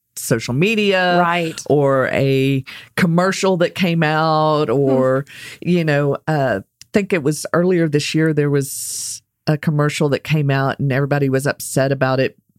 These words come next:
Speaker 1: uh, talking about men. And it was, I can't even remember the commercial that was out, but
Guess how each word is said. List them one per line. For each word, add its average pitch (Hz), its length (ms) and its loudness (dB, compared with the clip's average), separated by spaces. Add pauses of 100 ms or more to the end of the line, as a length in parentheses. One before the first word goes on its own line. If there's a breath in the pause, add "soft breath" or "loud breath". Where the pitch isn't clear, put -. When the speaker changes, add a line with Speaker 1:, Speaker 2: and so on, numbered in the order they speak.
(120)
Speaker 1:
uh, 120 420 0 (600 loud breath)
talking 143 400 -2
about 131 260 0
men. 143 600 2
And 123 360 -2 (280 loud breath)
it 147 200 0
was, 143 500 -2
I 147 80 -6
can't 262 220 -2
even 190 120 2
remember 151 320 0
the 120 260 -4
commercial 160 460 0
that 139 120 0
was 135 140 0
out, 139 260 -2
but 156 220 -2